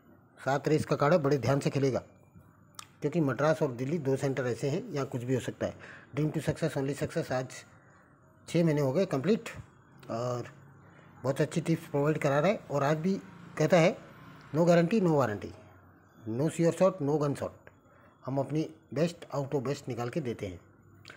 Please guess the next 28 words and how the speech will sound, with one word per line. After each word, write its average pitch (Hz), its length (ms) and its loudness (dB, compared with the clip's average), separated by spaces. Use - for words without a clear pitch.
और 151 140 0
एक 135 120 0
जानकारी 143 400 2
आप 147 160 2
लोगों 143 140 0
को 139 60 0
दे 127 140 -2
दूं 190 100 -2
कि - 360 -8
बहुत 123 240 -4
सारे 143 220 -2
लोग, 143 180 -4
देखिए, 139 300 0
हम 131 200 -4
तो 147 120 -2
बिल्कुल 135 280 -2
सच्चाई 127 360 -2
कहते 113 220 -2
हैं। - 160 -10
अब - 100 -12
किसी - 260 -8
को 120 80 -2
बुरा 120 200 0
लगे 135 200 2
तो 135 120 0
अच्छा 127 220 -2
है 139 180 -2
और 117 300 -6